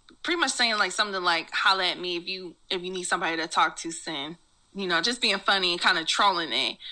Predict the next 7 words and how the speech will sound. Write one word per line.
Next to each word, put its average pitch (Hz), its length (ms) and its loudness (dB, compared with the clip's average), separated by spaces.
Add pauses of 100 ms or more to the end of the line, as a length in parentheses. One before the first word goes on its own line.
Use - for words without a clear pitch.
(120)
And 190 100 0
I 196 100 4
guess 196 220 -2
Calico 202 460 2
was, 170 320 -6 (680)
like, - 280 -2
laughing - 800 -2